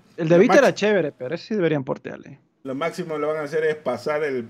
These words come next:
Speaker 2: el, ¿cómo se llama? El emulador y ya.
Speaker 1: <laughs> Sí, básicamente.
Speaker 2: Y pues resulta que los hackers de P C cinco corren juegos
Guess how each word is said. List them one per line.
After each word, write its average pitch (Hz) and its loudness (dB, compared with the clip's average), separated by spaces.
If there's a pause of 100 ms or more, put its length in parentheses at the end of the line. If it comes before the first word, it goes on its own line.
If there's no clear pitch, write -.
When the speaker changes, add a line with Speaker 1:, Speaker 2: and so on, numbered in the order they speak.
Speaker 2:
el, 120 -8
¿cómo 135 -10
se 151 -8
llama? 135 -6
El 120 -4
emulador 120 -2
y 117 -6
ya. 107 -8
Speaker 1:
<laughs> - -20 (1400)
Sí, - -10 (300)
básicamente. 147 -12 (800)
Speaker 2:
Y 160 -8
pues 160 0 (360)
resulta 240 -2
que 233 2
los 196 4
hackers 262 0
de 220 2
P 247 -4
C 240 -4
cinco 247 -6
corren 254 0
juegos 220 -2